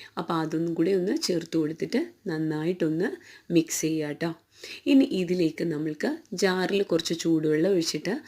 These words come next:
ആ ചൂടുവെള്ളവും പിന്നെ ഒരു ഒന്നര കപ്പ് ചൂടുവെള്ളവും കൂടി ചേർത്തിട്ട്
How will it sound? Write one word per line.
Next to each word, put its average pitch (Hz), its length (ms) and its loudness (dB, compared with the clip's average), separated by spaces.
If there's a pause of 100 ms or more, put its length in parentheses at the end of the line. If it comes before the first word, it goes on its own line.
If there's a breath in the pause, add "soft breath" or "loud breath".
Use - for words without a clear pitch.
(260 loud breath)
ആ 214 120 -2
ചൂടുവെള്ളവും 160 680 0 (300 loud breath)
പിന്നെ 262 240 6
ഒരു 220 100 8
ഒന്നര 185 420 4 (120)
കപ്പ് 165 280 -4 (320 soft breath)
ചൂടുവെള്ളവും 165 480 2
കൂടി 175 120 0
ചേർത്തിട്ട് 165 540 -2